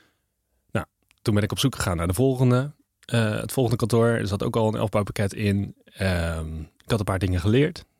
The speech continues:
Die, eh, lessen, eh, hebben toegepast. Ehm,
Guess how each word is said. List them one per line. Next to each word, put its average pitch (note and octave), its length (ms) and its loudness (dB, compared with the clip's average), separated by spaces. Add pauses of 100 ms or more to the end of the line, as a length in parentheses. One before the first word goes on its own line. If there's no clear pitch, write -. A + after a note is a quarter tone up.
(160)
Die, F2+ 360 -4
eh, D#2+ 400 -8
lessen, G2+ 520 0
eh, - 140 -12
hebben G2 240 -10
toegepast. B2+ 640 -2 (640)
Ehm, D#2+ 520 -10